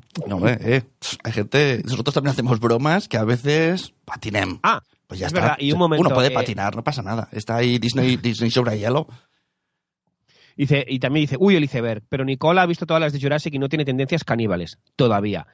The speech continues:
Speaker 2: Nicola, decirte, porque han preguntado antes que Nicola es Pucci. Sí,
Speaker 1: Eh,
Speaker 2: porque han
Speaker 1: Pucci.
Speaker 2: preguntado, "¿Pucci es Nicola?".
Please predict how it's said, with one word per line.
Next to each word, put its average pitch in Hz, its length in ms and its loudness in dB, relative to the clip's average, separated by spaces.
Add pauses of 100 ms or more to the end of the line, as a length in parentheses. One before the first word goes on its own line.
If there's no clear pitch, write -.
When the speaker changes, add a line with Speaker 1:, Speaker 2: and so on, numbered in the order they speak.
(400)
Speaker 2:
Nicola, 190 460 4
decirte, 208 420 0
porque 170 160 4
han 175 60 0
preguntado 175 400 4
antes 180 240 -4
que 160 80 -2
Nicola 180 260 4
es 196 100 -2
Pucci. 113 460 -4 (100)
Sí, - 180 -4
Speaker 1:
Eh, 226 60 -2
Speaker 2:
porque 135 180 -6
han - 20 -2
Speaker 1:
Pucci. 135 80 -4
Speaker 2:
preguntado, 139 300 0
"¿Pucci 294 320 6
es 262 100 0
Nicola?". 170 420 -2